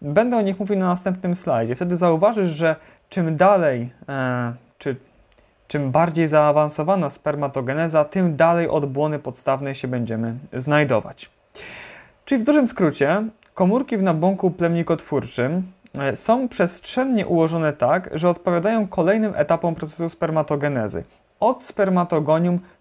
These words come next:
poprzez spermatocyty pierwszego i drugiego rzędu, zaraz o nich znacznie więcej powiemy,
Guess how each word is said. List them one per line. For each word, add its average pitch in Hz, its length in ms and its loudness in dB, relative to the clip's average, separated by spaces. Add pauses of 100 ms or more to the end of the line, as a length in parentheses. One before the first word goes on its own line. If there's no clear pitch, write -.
(100)
poprzez - 460 0
spermatocyty 165 800 -2
pierwszego 147 540 0
i 139 60 4
drugiego 135 400 0
rzędu, 180 320 2
zaraz 127 340 0
o 127 100 -2
nich 117 240 -6 (140)
znacznie 135 440 -8
więcej 127 320 -4
powiemy, 165 520 0